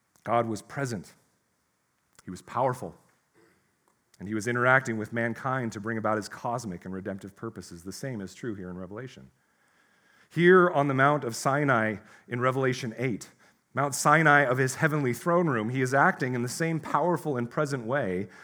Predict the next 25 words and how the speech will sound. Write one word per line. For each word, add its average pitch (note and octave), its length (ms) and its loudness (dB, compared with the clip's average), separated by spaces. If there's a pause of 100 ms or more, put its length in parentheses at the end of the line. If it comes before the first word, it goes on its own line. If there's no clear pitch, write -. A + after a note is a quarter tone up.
(160)
but A#2 160 -6
this F3+ 200 0
time A2+ 300 0
to A#2+ 80 -6
bring A#2 260 -2
judgment A2+ 500 -6
upon A2 220 -8
a F#2+ 60 -8
Christ-rejecting G2+ 840 -10
world. G#2 360 -8 (1080)
And A#2 100 -4
empowering D#3+ 600 6
this C3 180 -2
powerful E3+ 480 2
judgment D3 600 0 (1300)
is A#2 140 -10
the C3+ 80 -6
prayers D3+ 720 0 (680)
of A2+ 180 -8
the C3 80 -6
saints. C3+ 580 -8 (1400)
Prayers E3 360 4
calling F#3 480 0
for D3 160 -4
judgment A#2+ 600 -6